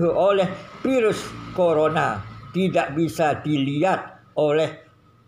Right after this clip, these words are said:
mata kepala. Hanya yang mampu melihat virus corona adalah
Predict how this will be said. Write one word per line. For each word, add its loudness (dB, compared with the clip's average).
mata 0
kepala. -2
Hanya -2
yang 0
mampu 0
melihat 0
virus 0
corona 0
adalah 0